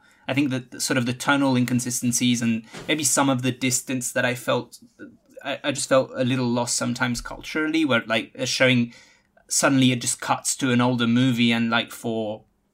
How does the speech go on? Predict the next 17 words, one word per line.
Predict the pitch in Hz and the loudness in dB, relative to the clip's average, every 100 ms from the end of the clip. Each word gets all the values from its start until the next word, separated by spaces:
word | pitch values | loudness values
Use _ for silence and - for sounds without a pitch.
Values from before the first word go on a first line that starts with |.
| _ | _
thirty-five | - - 131 127 - 143 | -6 2 2 2 0 0
seconds | - 139 123 117 | 2 0 0 -2
we | 117 | 0
hear | 127 123 | 2 2
an | 117 | 2
old | 113 113 117 | 0 0 -2
Bollywood | 120 120 107 - | 0 0 -2 -4
song, | - 117 110 | -4 -4 -2
and | 117 | -2
I | |
was | 120 | -2
like, | 113 - | -6 -8
"Uh, | - - _ | -10 -10 _
okay, | 127 123 123 | -6 -4 -6
what's | 113 117 | -6 -6
going | - 123 117 | 0 2 2
on?" | 110 | 0